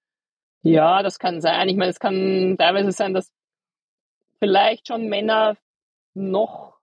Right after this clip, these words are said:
kritischer angegangen wären, was sich vielleicht, ich denke da eben auch an andere Männer, die sich das vielleicht bei einer Frau nicht so trauen. Gibt's natürlich Ausnahmen auch immer, denen das egal ist, aber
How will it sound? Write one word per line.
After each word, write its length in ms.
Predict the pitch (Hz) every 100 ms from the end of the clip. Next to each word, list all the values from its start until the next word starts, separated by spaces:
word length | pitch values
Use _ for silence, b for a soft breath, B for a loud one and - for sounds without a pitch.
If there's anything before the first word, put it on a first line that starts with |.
| _ _ -
kritischer 600 | 214 269 - 262 277 269
angegangen 840 | 254 254 269 262 269 262 254 247
wären, 420 | 240 247 320 359
was 180 | - 196
sich 160 | - -
vielleicht, 280 | 202 202 214
ich 140 | -
denke 300 | 214 254 226
da 120 | 202
eben 160 | 196 190
auch 140 | 190
an 120 | 196
andere 380 | 156 185 208 214
Männer, 360 | 202 202 214 226
die 120 | 214
sich 140 | 214 -
das 180 | 202
vielleicht 280 | - 196 -
bei 80 | 196
einer 160 | 190 -
Frau 340 | - 175 180
nicht 240 | 196 -
so 140 | - 233
trauen. 400 | 180 185 214 302 _ _ _ _ _ -
Gibt's 200 | 175 165
natürlich 260 | 156 156
Ausnahmen 420 | 160 151 160 147
auch 160 | 139 143
immer, 180 | 156 147
denen 220 | 151 151
das 140 | 143
egal 380 | 147 139 139 147
ist, 200 | 139 -
aber 300 | 147 147 147